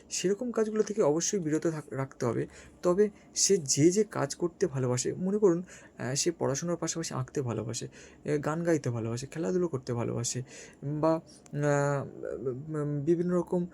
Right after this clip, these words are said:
হাতের কাজ করতে ভালোবাসে, বা বিভিন্ন রকম, আহ, অ্যাক্টিভিটি করতে ভালোবাসে, তো সেগুলোকেও সাপোর্ট করতে হবে। তাকে যে শুধু পড়াশুনো করতে হবে বা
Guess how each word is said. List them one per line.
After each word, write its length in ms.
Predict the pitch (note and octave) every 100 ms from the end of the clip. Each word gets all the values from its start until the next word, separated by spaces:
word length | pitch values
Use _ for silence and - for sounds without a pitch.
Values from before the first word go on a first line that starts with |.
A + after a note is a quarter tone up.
| - -
হাতের 360 | C3 C3 D#3+ F3
কাজ 240 | C#3+ D3
করতে 280 | - F3+ E3+
ভালোবাসে, 540 | B2+ A#2+ A2+ A2+ - C3+ - - - -
বা 240 | E3+ E3+ - -
বিভিন্ন 280 | D3 D#3+ E3
রকম, 360 | E3 E3 E3+ E3 - -
আহ, 580 | C#3 C#3 C#3 C#3 C3+ -
অ্যাক্টিভিটি 420 | D3+ - F#3 F3+
করতে 280 | F3 C3+ B2+
ভালোবাসে, 380 | A#2+ A#2+ B2+ F3+ -
তো 100 | G3 - -
সেগুলোকেও 500 | - E3 F3+ F#3+ G#3
সাপোর্ট 340 | - E3 F3+
করতে 260 | - C3 B2+
হবে। 180 | A#2 C3 - - -
তাকে 220 | B2+ E3
যে 100 | E3
শুধু 240 | - D3+ C#3+
পড়াশুনো 400 | B2 B2 C#3+ D3+
করতে 240 | D3+ D3 D3
হবে 200 | D3 C#3+ - -
বা 100 | -